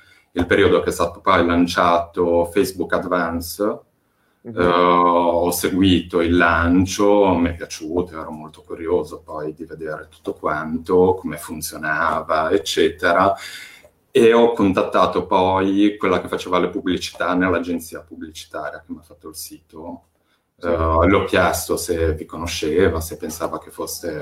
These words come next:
Speaker 1: affidabile, diciamo, come persona, e lei mi ha detto: "Sì, tra l'altro, guarda, lo volevo comprare anch'io".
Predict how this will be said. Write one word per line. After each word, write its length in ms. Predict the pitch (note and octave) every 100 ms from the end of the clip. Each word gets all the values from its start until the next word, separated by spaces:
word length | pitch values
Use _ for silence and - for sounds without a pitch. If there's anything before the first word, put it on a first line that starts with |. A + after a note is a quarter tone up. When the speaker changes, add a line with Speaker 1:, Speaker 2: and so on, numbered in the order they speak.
| D2+ D2+ D2+ - - _
Speaker 1:
affidabile, 680 | - - D#2 D#2 F2+ D#2 D#2+
diciamo, 380 | D#2 - D#2+ E2+
come 220 | F2 E2+
persona, 600 | C3+ C3 - F2 F#2+ F#2
e 40 |
lei 120 | F2 F2
mi 60 |
ha 40 | F#2
detto: 320 | F2+ - G#2
"Sì, 260 | - G#2+ -
tra 160 | F#2
l'altro, 280 | F#2 F#2 -
guarda, 300 | G#2+ E2+ F2+
lo 140 | F2 E2+
volevo 220 | E2+ E2
comprare 440 | F2 F2 E2+ D#2+ F2
anch'io". 720 | F#2 - E2 E2 F2 F#2+